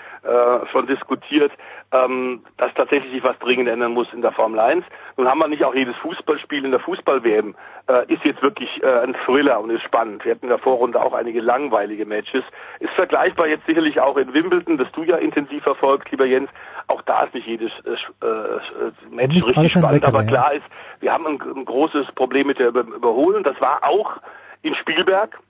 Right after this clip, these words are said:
Speaker 1: das große Thema. Das wird in Silverstone jetzt am kommenden Wochenende ähnlich sein. Die Autos sind aerodynamisch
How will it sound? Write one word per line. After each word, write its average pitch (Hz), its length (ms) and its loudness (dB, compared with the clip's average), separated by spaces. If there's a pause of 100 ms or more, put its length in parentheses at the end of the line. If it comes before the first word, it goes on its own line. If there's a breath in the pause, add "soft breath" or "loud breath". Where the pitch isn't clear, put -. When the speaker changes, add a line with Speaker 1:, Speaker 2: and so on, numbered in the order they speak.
Speaker 1:
das 147 140 2
große 151 340 -2
Thema. 165 200 2
Das 151 140 0
wird 165 160 0
in 156 140 0
Silverstone 160 560 2
jetzt 151 140 0
am 139 120 -2
kommenden 143 300 0
Wochenende 139 360 0
ähnlich 175 460 0
sein. 180 340 2 (420 loud breath)
Die 127 100 0
Autos 123 320 2
sind 151 160 0
aerodynamisch 139 600 2